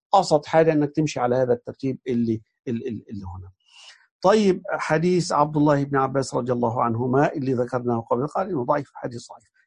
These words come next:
اللي فيه يعني إنه خالف في الترتيب بتاعه. وعن قياسهم على غسل الجنابة، طيب، إذا كان إنسان بيغتسل للجنابة وينفع هذا الغسل عن الاثنين، عن طه-،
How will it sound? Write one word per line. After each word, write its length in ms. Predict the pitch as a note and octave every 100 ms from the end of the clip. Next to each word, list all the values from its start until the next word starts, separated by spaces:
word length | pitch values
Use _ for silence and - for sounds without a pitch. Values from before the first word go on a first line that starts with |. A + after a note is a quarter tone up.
| -
اللي 140 | A#2+ A#2+
فيه 220 | C#3+ C3
يعني 360 | B2 B2 B2 _ -
إنه 160 | C3 B2+
خالف 380 | - C3+ B2 -
في 300 | C3 B2 G#2+
الترتيب 520 | - A2+ - B2+ A2
بتاعه. 360 | A2+ A#2 G#2 - _ - _ _ _ -
وعن 240 | D3+ G3+ G#3+
قياسهم 580 | G#3+ G#3 G3+ G3 F3+
على 140 | F3 E3+
غسل 340 | E3 D#3+ D#3+
الجنابة، 560 | D3 C#3 C#3 C3 B2 A#2+
طيب، 420 | A#2 G#2+ G#2+ A2 _ -
إذا 180 | C3 B2
كان 260 | C#3+ C#3+ -
إنسان 500 | A#2+ - C3+ C3 C#3
بيغتسل 500 | B2 B2+ C#3 C#3+ B2+
للجنابة 600 | B2+ B2 C3 C3+ C3+ B2+
وينفع 680 | C#3 C#3 C#3+ B2 B2 B2
هذا 120 | C3 B2
الغسل 400 | B2 C#3+ C#3+ B2+
عن 160 | C3+
الاثنين، 520 | B2 B2 - A#2+ A2 A2+
عن 80 | B2+
طه-، 200 | -